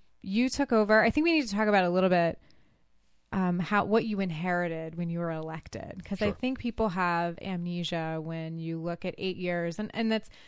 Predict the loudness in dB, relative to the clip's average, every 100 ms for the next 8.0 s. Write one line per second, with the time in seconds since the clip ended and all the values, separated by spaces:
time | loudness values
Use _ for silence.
0 | -20 _ 0 4 4 2 -2 -8 -6 -4
1 | -2 -2 -2 -2 -4 -6 -6 -4 -2 -2
2 | -2 -4 -6 -8 -4 -4 -2 -6 -6 -4
3 | -4 -2 -4 -2 -4 -4 -6 -6 -8 -8
4 | -6 -4 -4 -4 -6 -6 -8 -8 -6 -6
5 | -10 _ _ -4 0 4 2 0 -2 0
6 | 0 2 2 2 0 -2 -4 -4 -2 0
7 | -2 -2 -2 -4 -4 -4 -4 -4 -6